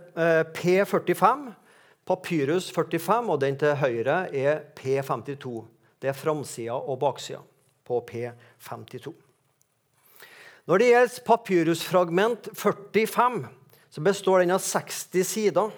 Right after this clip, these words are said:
av en bok som opprinnelig var to hundre og tjuefire sider. Og i papyrus førtifem så har man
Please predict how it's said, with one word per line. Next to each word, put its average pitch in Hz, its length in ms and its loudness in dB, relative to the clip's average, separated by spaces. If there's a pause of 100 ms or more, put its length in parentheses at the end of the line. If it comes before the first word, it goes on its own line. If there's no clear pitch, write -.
(800)
av 175 200 6
en 175 120 2
bok 185 240 2
som 190 160 -2 (240)
opprinnelig 147 440 0
var 165 160 2
to 175 240 0
hundre 147 160 2
og 139 80 -2
tjuefire 160 520 0
sider. 127 400 -6 (960)
Og 196 160 4 (360)
i 202 200 2
papyrus 196 760 2
førtifem 208 680 2
så 208 200 2
har 170 240 4
man 208 320 4